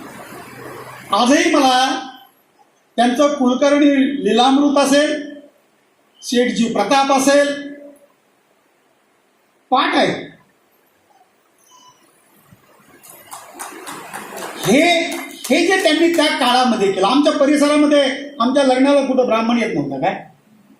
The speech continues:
दुर्दैवाने हे सं-, सौंदर्य, ही सारी आपल्या जगण्याची सुंदर रीत सतत, सतत गायब होत गेलेली आहे.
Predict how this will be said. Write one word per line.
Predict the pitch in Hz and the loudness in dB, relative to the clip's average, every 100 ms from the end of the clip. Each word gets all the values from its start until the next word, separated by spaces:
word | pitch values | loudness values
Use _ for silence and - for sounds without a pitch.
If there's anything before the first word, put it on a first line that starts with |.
| _ _ _ _ _ _ _ _ _ _ _ _ _ _ - - - - - _ - - - - - - - - 175 | _ _ _ _ _ _ _ _ _ _ _ _ _ _ -20 -20 -20 -20 -20 _ -20 -20 -20 -20 -20 -20 -20 -18 0
दुर्दैवाने | 247 330 349 359 339 | 4 6 6 4 2
हे | 285 | 2
सं-, | - 294 302 | 4 4 4
सौंदर्य, | - 262 302 330 294 226 202 190 | 2 2 4 4 4 2 2 0
ही | 208 | 0
सारी | 247 233 226 202 - - - _ _ _ - | 0 0 0 -2 -6 -14 -20 _ _ _ -4
आपल्या | 220 254 233 | 0 2 2
जगण्याची | 180 214 247 226 233 | 2 2 0 0 -2
सुंदर | - 220 220 | -2 -2 0
रीत | 220 277 285 - - - - - - - _ _ _ _ _ _ _ _ _ - | 2 4 4 2 -4 -8 -12 -18 -20 -20 _ _ _ _ _ _ _ _ _ -4
सतत, | 302 294 349 - | -2 2 0 0
सतत | 294 285 302 285 175 | -2 2 2 0 0
गायब | 214 254 262 - | 2 2 2 -2
होत | 220 220 180 | -4 -4 -2
गेलेली | 160 151 139 | -2 -2 -2
आहे. | - - | -8 -14